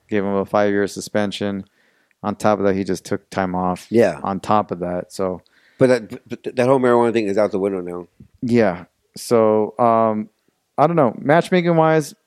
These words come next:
Speaker 1: it is what it is. It'll be a fun, entertaining fight, um, at this stage in their careers. I
Speaker 2: It
Speaker 1: would
Speaker 2: should
Speaker 1: be
Speaker 2: be a
Speaker 1: interested
Speaker 2: prelim
Speaker 1: to see
Speaker 2: card.
Speaker 1: where, where both of them are at in their careers, um, especially Nick.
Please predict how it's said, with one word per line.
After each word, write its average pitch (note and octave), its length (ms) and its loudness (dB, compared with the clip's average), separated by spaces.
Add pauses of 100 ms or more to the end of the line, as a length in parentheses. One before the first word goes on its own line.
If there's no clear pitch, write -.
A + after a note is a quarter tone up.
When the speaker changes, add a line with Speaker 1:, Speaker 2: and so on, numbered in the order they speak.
(720)
Speaker 1:
it C#3 120 4
is C#3 80 2
what C3 160 6
it B2 100 4
is. A#2+ 200 6
It'll A#2 80 2
be A#2+ 80 4
a A#2 60 6
fun, A#2 320 2
entertaining A2+ 480 0
fight, G#2+ 380 2 (260)
um, G2+ 480 -2 (340)
at G#2+ 140 -4
this G#2+ 120 -4
stage A2 240 -4
in G2+ 80 -4
their G2+ 120 -2
careers. G2 440 0
I G2 60 2
Speaker 2:
It - 40 4
Speaker 1:
would F#2+ 80 0
Speaker 2:
should G#2 120 -2
Speaker 1:
be - 120 4
Speaker 2:
be - 0 -
a - 40 -2
Speaker 1:
interested G#2 360 2
Speaker 2:
prelim G2+ 40 2
Speaker 1:
to - 20 0
see E2+ 200 0
Speaker 2:
card. G2 80 0
Speaker 1:
where, G2 220 2
where G2+ 200 -4
both G2 220 0
of F#2+ 80 0
them F#2+ 220 -4
are F#2+ 240 -2
at F#2+ 260 -2
in F#2+ 120 -8
their F#2 120 -6
careers, F#2 520 -6 (560)
um, F#2+ 280 0
especially G#2 460 0
Nick. F#2+ 520 -4